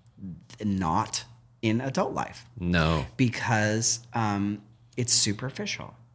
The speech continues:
Speaker 2: It is.
Speaker 1: There's no time to chew on it and think about it and be, and move creatively
Speaker 2: Mm-hmm.
Speaker 1: into something new. Oh, it's
Speaker 2: Yeah,
Speaker 1: fascinating
Speaker 2: it's
Speaker 1: to
Speaker 2: so
Speaker 1: think about that.
Speaker 2: fascinating. And so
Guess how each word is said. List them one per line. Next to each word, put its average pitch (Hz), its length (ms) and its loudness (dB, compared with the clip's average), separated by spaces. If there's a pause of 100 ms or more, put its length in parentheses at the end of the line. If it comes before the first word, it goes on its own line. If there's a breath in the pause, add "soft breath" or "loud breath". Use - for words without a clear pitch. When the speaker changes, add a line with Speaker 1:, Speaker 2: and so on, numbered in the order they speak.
(160)
Speaker 2:
It - 100 -6
is. 78 260 -4
Speaker 1:
There's 110 200 2
no 120 300 6
time 113 760 2
to - 140 -6
chew - 400 2
on 147 120 2
it 143 140 0
and 120 120 0
think 135 240 0
about 131 220 4
it 127 100 0
and 117 220 2
be, 131 160 -8
and 110 220 0 (120)
move 127 340 4
creatively 101 1000 0 (220 soft breath)
Speaker 2:
Mm-hmm. 78 200 -8
Speaker 1:
into 113 680 2 (300)
something 98 560 -4
new. 156 320 -8 (680 loud breath)
Oh, 170 260 10
it's 107 160 6
Speaker 2:
Yeah, 104 160 12
Speaker 1:
fascinating 170 540 12
Speaker 2:
it's 151 100 12
Speaker 1:
to 151 60 8
Speaker 2:
so 143 240 12
Speaker 1:
think 131 80 12
about 123 260 12
that. 135 60 12
Speaker 2:
fascinating. 107 640 10
And 117 200 10
so 127 520 12